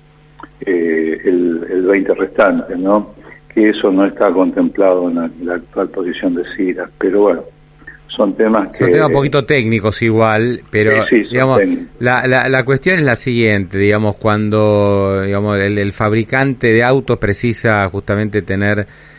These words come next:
Speaker 2: las autopartes y, y poder ensamblar también el auto, eh, eso, eh, digamos, ¿cómo está el, el proceso? Porque tenemos un
Speaker 1: Estamos muy justos, estamos
Speaker 2: Muy justos.
Speaker 1: cada vez más justos, sí, porque, eh, nos fuimos consumiendo los inventarios de, de insumos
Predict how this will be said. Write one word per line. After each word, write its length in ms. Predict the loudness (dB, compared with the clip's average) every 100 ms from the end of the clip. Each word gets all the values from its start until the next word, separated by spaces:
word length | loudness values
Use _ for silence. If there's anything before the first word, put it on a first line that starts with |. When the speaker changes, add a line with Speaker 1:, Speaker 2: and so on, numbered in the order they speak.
| -8
Speaker 2:
las 200 | -4 -2
autopartes 880 | 0 -2 -2 0 0 0 0 -4 -2
y, 160 | -6 -6
y 40 |
poder 220 | -2 0 0
ensamblar 440 | 0 -2 0 0
también 280 | 0 -2 0
el 80 | 0
auto, 460 | -2 -2 -4 -4
eh, 320 | -4 -4 -2 -2
eso, 300 | -2 0 0
eh, 340 | 0 -2 -2
digamos, 240 | -2 -4
¿cómo 200 | -2 0
está 220 | 0 0 -2
el, 120 | -2
el 240 | -4 -4 -2
proceso? 360 | -4 -4 -6
Porque 340 | -4 -4 -2 -4 -8 -20 -20 -4
tenemos 220 | 0 2
un 60 | 2
Speaker 1:
Estamos 320 | 4 4 2
muy 140 | -2 -12
justos, 540 | -12 -12 -6 -6 -4
estamos 300 | -6 0 2
Speaker 2:
Muy 120 | 2 2
justos. 160 | 4
Speaker 1:
cada 140 | 4 4
vez 140 | 2
más 180 | -2 -2
justos, 440 | -2 -2 -2 -6 -4
sí, 140 | -4 -4
porque, 800 | -6 -10 -10 -4 2 4 2 0 -8 -20 -20 -20 -20 _
eh, 480 | 2 4 4 4 2
nos 240 | 2 0
fuimos 280 | 0 0 0
consumiendo 680 | -2 -4 -2 -2 0 2 2
los 300 | 4 4 2 -2
inventarios 640 | -2 -2 2 2 2 0 0
de, 240 | 0 0
de 100 | 0
insumos 640 | -2 -2 0 2 0 -4